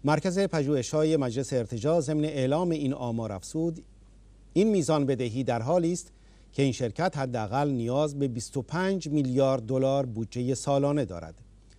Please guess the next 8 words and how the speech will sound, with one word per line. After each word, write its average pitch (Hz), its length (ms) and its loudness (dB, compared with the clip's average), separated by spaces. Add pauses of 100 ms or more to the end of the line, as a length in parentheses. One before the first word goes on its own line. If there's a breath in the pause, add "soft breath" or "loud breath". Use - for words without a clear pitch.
(680 soft breath)
روزنامه 165 500 2
حکومتی 151 560 -2
مشرق 123 420 -4
نوشت: 135 460 -2 (440)
"بر 143 220 2
اساس 208 320 -2
قانون 151 400 0
بودجه، 147 600 -4